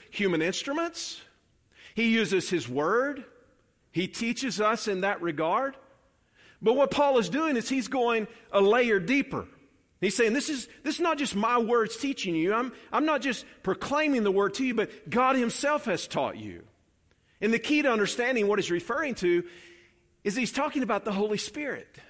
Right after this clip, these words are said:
That's what the passage in First John four refers to in verse thirteen, that God has given us his Spirit. Romans five and verse five says, "And hope does not put us to shame, because God's love has been poured out into our hearts through the Holy Spirit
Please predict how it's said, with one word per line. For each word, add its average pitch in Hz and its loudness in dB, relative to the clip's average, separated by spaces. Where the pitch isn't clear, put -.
That's 254 -4
what 285 0
the 247 0
passage 220 -2
in 208 -2
First 214 -4
John 220 -2
four 269 -2
refers 196 0
to 226 0
in 214 2
verse 208 -2
thirteen, 226 -2
that 175 0
God 233 2
has 214 0
given 254 0
us 196 -2
his 233 -2
Spirit. - -4
Romans 233 2
five 226 0
and 214 -2
verse 226 0
five 262 0
says, 190 -2
"And 208 0
hope 247 2
does 220 -2
not 202 0
put 208 -2
us 196 -4
to 185 -8
shame, 220 -2
because 170 -2
God's 190 -2
love 185 2
has 151 -4
been 147 -4
poured 226 0
out 170 2
into 233 -2
our 202 2
hearts 147 -2
through 277 -2
the 269 2
Holy 196 2
Spirit 156 0